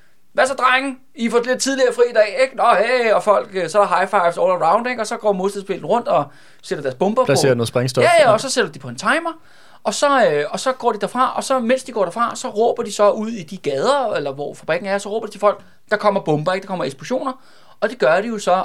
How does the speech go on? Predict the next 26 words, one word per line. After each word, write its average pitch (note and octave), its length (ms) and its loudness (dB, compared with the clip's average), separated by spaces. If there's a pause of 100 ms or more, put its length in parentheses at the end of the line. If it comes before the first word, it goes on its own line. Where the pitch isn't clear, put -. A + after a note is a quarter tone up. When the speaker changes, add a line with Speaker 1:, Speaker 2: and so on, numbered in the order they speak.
(120)
Speaker 1:
at E3+ 120 -4
for F3 180 2
at, C3 400 -4
øh, - 260 -8 (140)
at - 60 -10
folk, - 240 -2 (120)
øh, C3+ 300 -10
der D3 60 -8
bor F#3 240 -4
omkring D#3 320 -4
de D#3+ 80 -10
fabrikker, C#3 300 -6
mange E3 200 -6
af C#3+ 60 -6
dem D3 200 -14
er E3 140 2
jo G#3 180 0
her E3+ 160 -6
på E3+ 80 -6
Nørrebro, E3+ 360 -4
hvor D#3 100 -6
vi F3+ 120 -8
to G3 180 -8
optager, - 360 -4
for F3+ 60 -18
eksempel. E3+ 280 -8